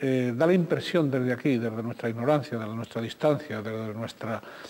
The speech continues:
desde nuestra desinformación, que en este momento en Iberoamérica, América Latina, Hispanoamérica, como queramos, mm, designarlo, eh, según los puntos de vista de cada cual, hay como,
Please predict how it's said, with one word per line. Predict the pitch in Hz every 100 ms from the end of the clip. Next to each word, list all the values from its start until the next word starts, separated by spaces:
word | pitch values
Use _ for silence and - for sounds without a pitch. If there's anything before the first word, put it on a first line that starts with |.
| - - - -
desde | - 127 131 127
nuestra | 131 135 - 131
desinformación, | 120 156 - 135 110 185 156 135 - 147 98 - - - - - - _ _ _ _ _ _ - - - - - _ _
que | - 151 156
en | 147
este | 147 156
momento | 143 139 127 147 143 139
en | 131 127 120 120 117 117 113 113
Iberoamérica, | 117 117 127 135 120 127
América | 127 120 117 117
Latina, | 113 139 135
Hispanoamérica, | 127 - 120 131 139 131
como | 123 120
queramos, | 135 135 104 - - - 90
mm, | 107 110 107 107 104 104
designarlo, | 110 - 117 139 131 120 165 -
eh, | 107 110 104
según | 120 120 123
los | 117
puntos | 131 113 107
de |
vista | 117 117 110
de | 107
cada | 101 98
cual, | 131 143 - - - - - - -
hay | 139
como, | 143 139 135 131 113